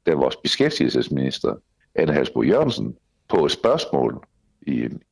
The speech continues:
eller andet medie, i fjern-, et eller andet fjernsynsmedie, fik spørgsmål om, jamen, hvad, hvad, hvad vil I gøre i forhold til store bededag? Og bare svaret tilbage, Socialdemokratiet, Venstre og Moderaterne har flertal.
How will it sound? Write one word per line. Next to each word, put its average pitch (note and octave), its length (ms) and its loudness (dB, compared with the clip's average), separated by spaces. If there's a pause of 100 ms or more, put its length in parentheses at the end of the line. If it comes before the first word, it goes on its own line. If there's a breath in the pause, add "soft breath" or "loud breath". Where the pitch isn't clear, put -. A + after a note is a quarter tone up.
(200)
eller E2+ 160 4
andet D#2 200 2
medie, F2+ 380 4
i D#2+ 80 0
fjern-, - 360 0
et - 40 2
eller G#2 140 4
andet G2+ 140 2
fjernsynsmedie, F2 720 2 (280 loud breath)
fik - 160 4
spørgsmål F#2 500 2
om, E2 160 2
jamen, F2 220 2
hvad, F#2 140 4 (120)
hvad, F2+ 120 2
hvad G#2 140 2
vil B2+ 200 -2
I A#2 40 0
gøre D#2+ 400 2 (280)
i D#2+ 140 -8
forhold F#2 380 2
til E2 260 0 (420 soft breath)
store E2+ 240 2
bededag? G2 260 4
Og G2+ 240 2
bare C#3+ 220 2
svaret D#2 300 2
tilbage, G#2 380 0 (800)
Socialdemokratiet, A2 600 2
Venstre G#2+ 320 2
og D#2 140 2
Moderaterne D#2+ 500 0
har B1 120 -2
flertal. - 520 -2